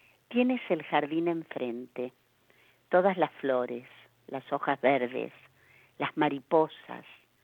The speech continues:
La mañana transcurre calma, una brisa refresca los sentidos de vez en cuando. Tienes por la tarde el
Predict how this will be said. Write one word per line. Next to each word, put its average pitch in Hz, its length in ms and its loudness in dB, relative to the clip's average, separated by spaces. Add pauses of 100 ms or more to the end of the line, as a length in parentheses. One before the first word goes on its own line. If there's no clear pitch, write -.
(480)
La 180 120 2
mañana 226 420 2
transcurre 214 600 -2
calma, 127 600 -2 (720)
una 135 220 0
brisa 170 400 0
refresca 151 580 -2
los 139 240 -2
sentidos 185 800 -6
de 156 160 0
vez 185 260 -2
en 170 200 0
cuando. - 680 -2 (2000)
Tienes 254 280 6
por 185 240 4
la 170 160 6
tarde 220 400 4
el 175 140 -2